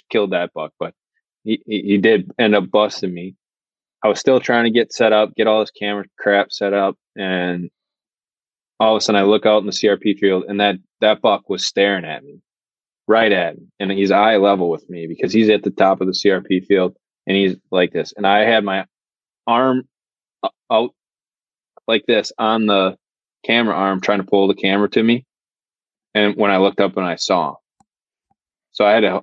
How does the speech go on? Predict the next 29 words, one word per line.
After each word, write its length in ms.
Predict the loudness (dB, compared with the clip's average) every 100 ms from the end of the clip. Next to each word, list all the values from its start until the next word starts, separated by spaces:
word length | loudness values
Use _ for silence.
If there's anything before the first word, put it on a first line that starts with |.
| _
I, 180 | 0 0 2
I 160 | -4
held 340 | 0 2 2 2
my 160 | -2
camera 340 | -4 -4 -4 -2
arm 220 | -2 -4
like 180 | -6 -6
this 480 | 0 2 2 -2 -12 _ _ _ _ _ _ -6
and 160 | -4
stared 480 | -2 0 2 4 2
at 200 | -2 -6
him 160 | -8 -10
for, 360 | -2 -2 -2 -6 _ _ _ _
you 60 | -10
know, 220 | -4 -4 _ -2
what 200 | -2 0
felt 200 | 0 2
like 200 | 0 -2
five 280 | 0 0 0
minutes. 360 | -4 -4 -6 _ _ _ _ _ _ _ _ _ _ _ _ -6
So 160 | 0
I 120 | 2
was 140 | 2 0
freaking 400 | 2 2 2 0
out. 240 | -2 -4 _ _ _ _ _
I'm 80 | -20
like, 160 | -18 -14
"He 260 | 0 2
knows." 640 | 4 2 2 0 -4 -14